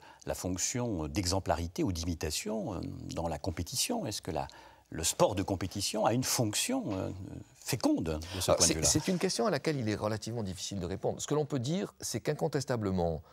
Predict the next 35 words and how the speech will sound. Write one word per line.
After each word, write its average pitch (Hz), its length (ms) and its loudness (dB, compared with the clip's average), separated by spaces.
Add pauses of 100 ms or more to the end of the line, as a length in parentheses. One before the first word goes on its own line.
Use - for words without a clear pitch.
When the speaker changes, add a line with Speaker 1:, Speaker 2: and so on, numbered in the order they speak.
(180)
Speaker 2:
le 90 140 2
milieu 110 540 2 (540)
des 85 240 0
acteurs 113 800 2 (680)
aide 139 340 6 (1160)
ceux 143 300 0
qui 139 440 -4
cessaient 131 640 2 (240)
à 95 80 0
certains 87 320 -4
gestes. 71 360 -8 (340)
Autrement 127 240 -2
dit, 143 100 0
le 123 60 2
fait 113 180 0
de 107 60 0
voir, 90 640 4 (240)
le 85 60 -8
fait 107 260 -2
d'être 95 300 -2
au 101 100 -6
contact 95 580 -2
de - 60 -12
ceux 87 160 -8
qui - 140 -10
font, 117 360 -2 (520)
d'une 135 180 4
manière 170 260 6
assez 139 240 4
obscure, 143 580 0
mais 92 100 -2
d'une 117 160 -4
manière 123 240 0
incontestable, 98 720 2 (180)
aide 135 320 4